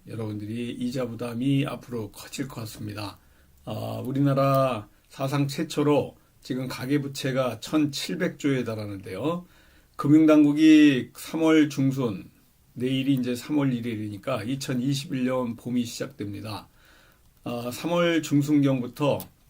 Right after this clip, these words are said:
어, 돈을 빌리는 채무자들을, 어, 디에스알이라 그러죠. 총부채 원리금 상환 비율. 이 디에스알을, 어, 사십 프로까지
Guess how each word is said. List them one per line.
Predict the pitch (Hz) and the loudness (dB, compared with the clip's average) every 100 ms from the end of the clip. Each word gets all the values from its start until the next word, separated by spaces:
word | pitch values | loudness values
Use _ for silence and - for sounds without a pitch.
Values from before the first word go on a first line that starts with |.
| _ _ | _ _
어, | 107 101 107 | -12 -10 -10
돈을 | 131 135 135 135 | -4 0 2 2
빌리는 | 135 131 131 131 127 | -2 -4 -2 -2 -4
채무자들을, | - 156 139 127 110 127 156 160 170 _ _ _ | -4 -2 0 0 -2 0 2 2 -2 _ _ _
어, | - 101 98 | -14 -12 -10
디에스알이라 | - 147 156 - 139 120 110 113 | 0 2 2 2 0 0 -2 -6
그러죠. | 107 101 131 156 | -6 -6 -6 -6
총부채 | 151 151 135 120 - 127 | -2 0 0 -2 -6 -4
원리금 | 110 123 127 120 120 | -2 -2 -4 -4 -6
상환 | 120 123 113 | -8 -8 -8
비율. | 107 107 107 95 - _ _ _ _ - | -8 -8 -10 -12 -16 _ _ _ _ -12
이 | 110 110 | -12 -6
디에스알을, | - 156 156 147 143 135 135 156 160 156 131 104 - _ _ - | 2 8 8 6 2 2 4 2 4 2 2 -2 -8 _ _ -20
어, | 101 | -18
사십 | - 120 131 143 139 | -14 -8 -6 -6 -4
프로까지 | 151 143 139 127 120 101 82 | 0 0 0 -6 -4 -8 -10